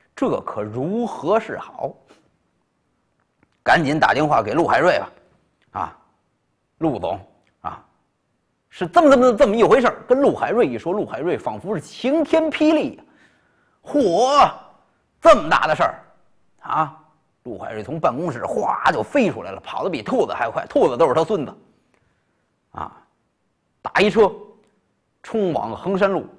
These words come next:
上海体委科研所，来跟大方和沙一峰碰头。中间儿实在忍不了了，打着出租车想起来啊，给这个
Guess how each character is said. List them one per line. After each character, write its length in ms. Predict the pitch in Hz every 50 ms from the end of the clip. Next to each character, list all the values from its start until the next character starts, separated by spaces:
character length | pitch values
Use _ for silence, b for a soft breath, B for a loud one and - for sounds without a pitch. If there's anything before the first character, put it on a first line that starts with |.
| _ _
上 200 | - - 147 113
海 160 | 95 107 107
体 160 | - - 165 160
委 120 | 120 95
科 140 | - - 165
研 120 | 165 156
所， 240 | 110 98 73 104 113 _ _ _ _ _ _ _ _ _ _ _ _ _ _ -
来 180 | 104 120 131
跟 240 | 117 147 143 131 120 - - _ _ _ _ _ _ _ _ _ _ _ _ _
大 160 | - 156 120 113
方 300 | - 156 143 143 143 - - _ -
和 180 | - - 123
沙 200 | 117 - 160 135
一 60 | 135 120
峰 120 | - 147
碰 160 | 139 143 113
头。 160 | 87 - 117 127
中 260 | - - 226 208 202
间 120 | 185 208 196
儿 200 | 175 160 B B B B B B
实 320 | B - - - 147 196 233
在 160 | 214 160 131
忍 220 | 117 107 110 107 135
不 100 | 185 190
了 100 | - - - -
了， 100 | 131 139
打 220 | 123 - - - 113
着 140 | 135 143 147
出 200 | - - 226 254
租 160 | 247 247 220
车 200 | 208 233 233 202
想 280 | - - 165 170 170
起 80 | 139 127
来 140 | - 113 - -
啊， 220 | - 110 92 - - B B B B _
给 200 | - 107 90 98
这 200 | 123 139 123 104
个 140 | 90 95